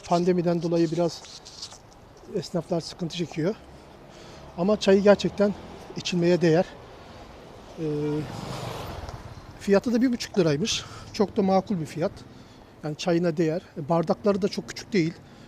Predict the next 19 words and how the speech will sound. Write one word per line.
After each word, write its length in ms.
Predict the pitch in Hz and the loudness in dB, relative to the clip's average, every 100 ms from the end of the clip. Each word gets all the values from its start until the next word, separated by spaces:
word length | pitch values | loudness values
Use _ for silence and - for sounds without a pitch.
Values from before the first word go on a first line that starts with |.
| - | -6
gördünüz. 640 | 185 160 143 156 202 - - - - - - - - - - | 0 0 0 -4 -4 -6 -12 -20 -20 -20 -20 -20 -20 -20 -4
Yani 180 | 180 160 | -2 4
ben 240 | 202 240 - - - 339 - - - - - - - | 4 4 -2 -16 -14 -14 -14 -20 -20 -20 -20 -16 0
gelip 220 | 185 220 - - - - - - - - - - - - - - - | 2 2 -4 -20 -20 -20 -20 -20 -20 -20 -20 -20 -20 -20 -20 -18 -18
iç-, 260 | - - - - | -12 -12 -10 -12
içmenizi 380 | - 202 180 | -2 0 0
tavsiye 440 | 220 185 180 - 208 | 0 0 0 2 2
ederim. 300 | 170 160 233 - - - - - - - - - - - - - - - | 2 -2 -4 -12 -20 -20 -20 -20 -20 -20 -20 -20 -20 -20 -20 -20 -16 -6
Ee, 320 | 170 165 165 | -4 -2 -2
bugünkü 460 | 190 220 220 240 233 - - | 0 0 2 0 0 -4 -2
videomun 280 | 196 208 214 | 2 6 6
sonuna 320 | 202 208 220 | 6 6 6
geldim. 340 | 196 160 151 233 - - - - - - - - - - - - | 6 6 4 -2 -2 -10 -10 -10 -10 -10 -10 -8 -8 -8 -8 -4
Ee, 260 | 175 165 160 185 | -2 0 0 4
videomu 280 | 214 208 | 6 8
beğendiyseniz 800 | 185 196 185 196 - 175 - - - - - - - - - - - - - - 180 | 8 6 6 0 0 -2 -4 -10 -14 -16 -18 -20 -20 -20 -20 -20 -20 -20 -20 -8 2
beğen 240 | 180 190 | 2 2
butonuna 380 | 180 175 170 170 | 0 -2 0 2
basmayı 440 | 170 - 151 185 | 0 -2 -2 -4